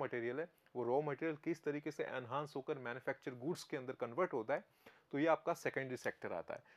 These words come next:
और जो टर्शरी सेक्टर है, activities that help in development of primary and secondary sector, यानी इसे कह rather it should say it was, uh, it is a service sector, जहाँ से आपको सर्विस मिलती है, टूरिज्म, होटल, बैंकिंग, ट्रांसपोर्ट, ये सभी आपके इस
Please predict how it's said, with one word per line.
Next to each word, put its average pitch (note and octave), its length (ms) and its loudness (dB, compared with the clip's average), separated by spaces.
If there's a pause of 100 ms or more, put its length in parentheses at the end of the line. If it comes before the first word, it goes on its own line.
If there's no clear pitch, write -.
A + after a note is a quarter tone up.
(160)
और B2 120 6
जो C3 120 -2
टर्शरी C3+ 460 4
सेक्टर F3+ 360 2
है, F#3+ 140 2 (280)
activities G3 640 0
that E3 160 4 (100)
help D#3+ 220 2
in F3 180 0
development D#3 480 4
of E3+ 120 0 (120)
primary C3+ 440 0
and C#3 40 -10 (100)
secondary A#2 360 -2
sector, G2+ 300 -2 (320)
यानी F3+ 200 0
इसे E3+ 200 2
कह F3 160 4
rather D#3+ 280 4
it D#3+ 120 -10
should E3+ 200 -2
say D#3+ 240 2
it - 80 -14
was, E3 300 0
uh, C3+ 220 0
it - 40 -2
is F3 100 2
a G3+ 120 2 (320)
service E3 340 6
sector, G2+ 340 0
जहाँ C#3 160 4
से D3+ 120 -2
आपको D3 220 0
सर्विस C3 440 -2
मिलती A#2+ 260 -4
है, G2+ 140 -2
टूरिज्म, C#3+ 380 4
होटल, A#2+ 540 2
बैंकिंग, B2 600 -4 (460)
ट्रांसपोर्ट, D3 600 2
ये D#3+ 60 4
सभी E3 280 0
आपके E3 400 0 (340)
इस F3+ 240 -4